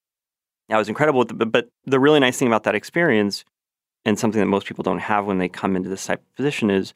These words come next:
there was already a shared understanding of the type of team and capabilities that we wanted to build based on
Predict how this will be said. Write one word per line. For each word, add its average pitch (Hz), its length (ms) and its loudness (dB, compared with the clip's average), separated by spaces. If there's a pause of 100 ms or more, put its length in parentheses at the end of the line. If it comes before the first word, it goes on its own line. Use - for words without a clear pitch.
(260)
there 120 80 2
was 120 100 2
already 135 180 4
a 101 40 -2
shared 110 320 2
understanding 101 760 0 (100)
of 90 460 0 (360)
the - 160 -4
type 104 500 -4 (120)
of 90 460 -2 (460)
team 156 380 4
and 107 120 2
capabilities 113 640 2
that 98 80 -4
we 98 80 -4
wanted 95 240 0
to 104 60 -2
build 131 360 2
based 110 300 2
on 92 420 0